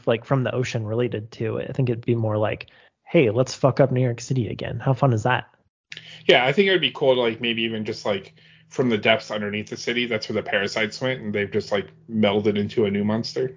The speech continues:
Speaker 1: Ooh, okay. I could see something
Speaker 2: Yeah.
Speaker 1: like that. Yeah.
Speaker 2: Like, whatever, whatever they're meant to propagate,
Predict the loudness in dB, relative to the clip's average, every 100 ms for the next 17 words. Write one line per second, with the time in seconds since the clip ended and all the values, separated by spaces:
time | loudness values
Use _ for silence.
0 | 0 4 4 0 0 0 -2 -6 -12 -10
1 | -12 -8 -6 -6 -6 -8 -8 -10 0 0
2 | 0 -12 -20 2 4 8 6 8 4 4
3 | 4 6 4 0 0 0 -2 -8 _ _
4 | -4 -2 -2 -4 -8 -6 -6 -6 -4 -6
5 | -8